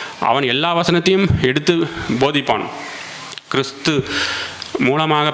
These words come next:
பிதா மூலமாக ஒருவன் பேசவில்லை என்றால் அவன் ஒரு வசனத்தை விட்டுருவான், மத்த வசனத்தை மட்டும் எடுத்து ஒன் சைடாக போதித்து கொண்டிருப்பான்.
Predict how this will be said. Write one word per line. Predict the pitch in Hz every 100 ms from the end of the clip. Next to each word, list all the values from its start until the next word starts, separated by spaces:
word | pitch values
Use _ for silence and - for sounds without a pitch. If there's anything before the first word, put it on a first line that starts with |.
| 131
பிதா | 147 156
மூலமாக | 147 151 151 156
ஒருவன் | 135 135 127
பேசவில்லை | 131 147 147 135 127
என்றால் | 110 107 113 147 - - - -
அவன் | 127 127
ஒரு | 139 147
வசனத்தை | 151 160 151
விட்டுருவான், | 123 143 147 160
மத்த | 123 139
வசனத்தை | 131 131 127
மட்டும் | 127 139
எடுத்து | 123 123 147 -
ஒன் | 123 135 -
சைடாக | 139 127 131 135
போதித்து | 127 135 135
கொண்டிருப்பான். | 120 110 110 104